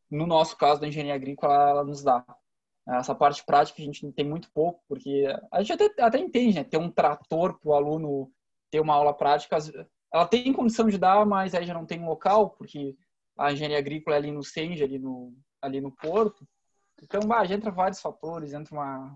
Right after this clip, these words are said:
um debate que a gente tem há anos em relação ao curso de engenharia agrícola. Mas essa coisa de amostra de cursos, a que o fepel dá, ao, ao meu ver, aí é uma opinião minha, eu acho que ainda é muito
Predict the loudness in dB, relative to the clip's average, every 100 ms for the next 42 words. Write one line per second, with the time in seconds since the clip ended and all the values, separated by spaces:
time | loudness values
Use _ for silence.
0 | -20 -16 -2 0 4 2 2 -4 -10 -10
1 | -8 -4 0 0 0 -6 -8 -8 -10 -12
2 | -12 -12 -10 -6 -4 -4 -4 -10 -16 _
3 | _ _ _ _ _ _ _ _ -2 0
4 | 0 -2 4 4 6 2 2 2 0 -2
5 | -8 -6 -6 -6 -14 -20 _ _ _ _
6 | _ 0 2 2 2 0 0 0 2 2
7 | 0 -10 -4 2 4 6 6 6 4 4
8 | 2 2 -2 0 0 -4 -8 -6 -4 -6
9 | -8 -16 -16 2 4 4 0 -2 0 0
10 | -2